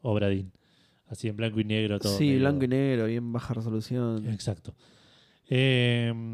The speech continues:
Speaker 1: después sí mostraron, no,
Speaker 2: Tiene
Speaker 1: perdón, mostraron primero
Speaker 2: Boludo, tiene las,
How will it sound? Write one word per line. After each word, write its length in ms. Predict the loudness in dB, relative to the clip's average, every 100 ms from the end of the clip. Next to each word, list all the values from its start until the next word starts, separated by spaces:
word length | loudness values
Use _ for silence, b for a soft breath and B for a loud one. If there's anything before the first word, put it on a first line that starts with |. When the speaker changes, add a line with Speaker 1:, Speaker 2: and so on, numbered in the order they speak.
| -10 -14 -4
Speaker 1:
después 360 | -2 2 0
sí 140 | 2 2
mostraron, 880 | 2 2 4 4 2 0 -4 -10 -10
no, 140 | 0 2
Speaker 2:
Tiene 60 | 4
Speaker 1:
perdón, 280 | 4 4
mostraron 300 | 2 2 0 2
primero 560 | 2 4 4 2 -4 _
Speaker 2:
Boludo, 340 | 2 4 2
tiene 260 | 0 -2 0
las, 400 | 0 0 -6